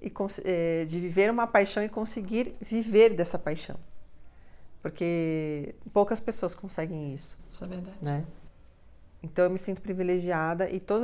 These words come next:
Speaker 1: as pessoas que me procuram pra perguntar como você fez, eu quero fazer também, eu faço questão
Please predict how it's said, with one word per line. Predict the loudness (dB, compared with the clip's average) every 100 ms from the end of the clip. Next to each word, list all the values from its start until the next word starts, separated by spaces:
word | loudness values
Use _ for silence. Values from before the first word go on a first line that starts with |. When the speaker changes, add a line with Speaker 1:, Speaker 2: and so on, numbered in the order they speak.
| 0
Speaker 1:
as |
pessoas | -4 -6 -6
que | -6
me | -6
procuram | -4 -6 -2 0 2 0 -6 -14 -20 -20 -20 -20 -10
pra | -8 -8 -12 -20 -2 2
perguntar | 2 0 -2 -2
como | -2 -4
você | -4
fez, | -6 -4 -4 -4 -6 -6 -12 -14 -20 -20 -20 -18 -6
eu |
quero | 0 0
fazer | 2 0 2
também, | 0 -2 -2 -2 -4 -4 -4
eu |
faço | 0 2 2
questão | -2 -4 0 2 2 -2